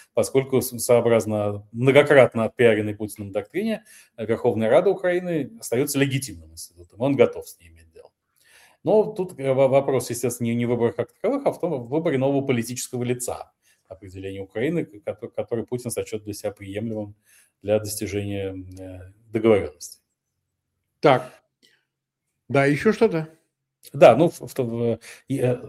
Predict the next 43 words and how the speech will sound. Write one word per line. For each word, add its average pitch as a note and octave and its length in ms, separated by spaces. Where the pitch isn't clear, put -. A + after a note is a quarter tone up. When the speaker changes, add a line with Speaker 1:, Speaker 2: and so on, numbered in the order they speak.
Speaker 1:
естественно, D3+ 440
вся C#3 180
ситуация D#3 360
может B2+ 200
выглядеть B2+ 300
так, C3+ 160
что - 140
нет C#3 280
никакого G#2+ 300
прямого A#2 460
договора G#2 520
между A2 400
Р G#2+ 180
Ф A2 160
и A#2+ 40
Украиной. G#2+ 540
Да, D#3+ 240
есть G#2 200
договор G2+ 380
между - 180
С - 200
Ш - 180
А G2 100
и F2 80
Р A2 100
Ф, A3+ 40
С - 160
Ш A#2+ 220
А G2+ 40
и G2+ 40
Украина, F3 440
и C3+ 40
где-то C3 240
здесь A#2+ 320
ещё B2 200
престижной A2 560
лошадью, G#2 520
э, G#2 40
рассматривается A2+ 680
Евросоюз. G#2+ 560
Такое E3+ 300
тоже C#3 280
возможно. A2+ 440